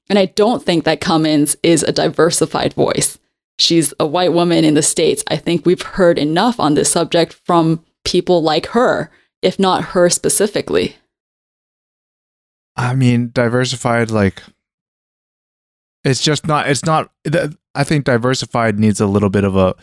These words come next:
Speaker 2: a preface, and it's diversified in the sense it's not from a lived experience, right? It's an interpretive
Speaker 1: Oh, if that's the
Speaker 2: P O V
Speaker 1: case,
Speaker 2: on
Speaker 1: I
Speaker 2: it.
Speaker 1: don't think we've heard enough from the people who have the lived experience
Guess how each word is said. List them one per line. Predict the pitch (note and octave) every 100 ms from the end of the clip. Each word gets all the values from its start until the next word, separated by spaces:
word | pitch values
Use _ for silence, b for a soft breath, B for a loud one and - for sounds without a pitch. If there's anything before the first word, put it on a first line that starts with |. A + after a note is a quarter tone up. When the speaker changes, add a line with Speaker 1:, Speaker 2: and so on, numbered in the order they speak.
| b _ -
Speaker 2:
a | A2
preface, | - A2 - G#2
and | - G#2+
it's | G2
diversified | - G2+ G#2 G#2+ - G#2+
in | G#2
the |
sense | G2 G#2+ G2+
it's | G#2 -
not | G2 F#2+ -
from | G2+
a | G2
lived | F#2 F2+
experience, | F#2+ - - F2+ E2+ F2 - _ _ _ _ _
right? | F#2+ F#2 -
It's | A#2 A2+
an |
interpretive | G#2+ G2+ A2+ G2+ G2+ F#2+ - -
Speaker 1:
Oh, | B3 A#3+ - -
if | A#3
that's | B3 C#4
the | C#4+
Speaker 2:
P | C#4+
O | B3+
V |
Speaker 1:
case, |
Speaker 2:
on | E3
Speaker 1:
I |
Speaker 2:
it. | A3+
Speaker 1:
don't | C#4
think | C#4+ C4+
we've | B3+
heard | B3+ A#3+
enough | A#3 A3+ A#3
from | A#3
the | G#3
people | A#3 A3 G#3
who | G3+ G3
have | - A3 C#4+ A#3+
the | G3+
lived | F#3 E3
experience | - - - - - - -